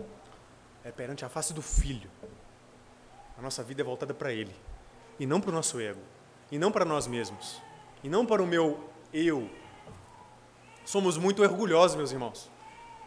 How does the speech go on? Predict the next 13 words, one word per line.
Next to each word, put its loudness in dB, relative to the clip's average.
Às 0
vezes, 4
temos 2
uma 6
pretensão 4
de 0
humildade, 10
mas -6
nós 0
somos -4
muito -6
soberbos, 0
arrogantes, 0